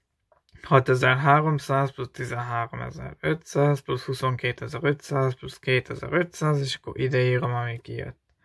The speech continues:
Tehát hatezer-háromszáz plusz tizenháromezer-ötszáz plusz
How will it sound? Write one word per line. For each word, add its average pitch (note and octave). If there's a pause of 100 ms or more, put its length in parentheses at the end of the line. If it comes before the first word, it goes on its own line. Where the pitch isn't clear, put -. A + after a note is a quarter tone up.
(520)
Tehát -
hatezer-háromszáz C3 (640)
plusz - (160)
tizenháromezer-ötszáz C3 (500)
plusz D3+